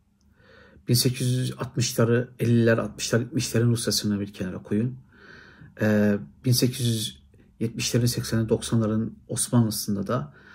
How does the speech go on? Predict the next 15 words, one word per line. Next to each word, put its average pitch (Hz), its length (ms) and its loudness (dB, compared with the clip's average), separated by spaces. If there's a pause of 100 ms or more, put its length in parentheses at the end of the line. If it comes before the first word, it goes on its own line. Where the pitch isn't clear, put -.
(240)
hemen 123 800 6
hemen 120 440 2
aynı 107 560 4 (720)
tartışmalar 101 600 -4
vardı. 135 480 0 (500)
Hep 151 160 4 (160)
aynı 120 360 6
cümle 104 540 0
kullanılıyordu. 95 760 -2 (1120)
Hem 165 220 4
Tanzimat 113 540 2
sanatçıları 104 680 -2 (480)
Osmanlı'da 107 760 -2 (880)
hem 147 220 8
de 131 280 8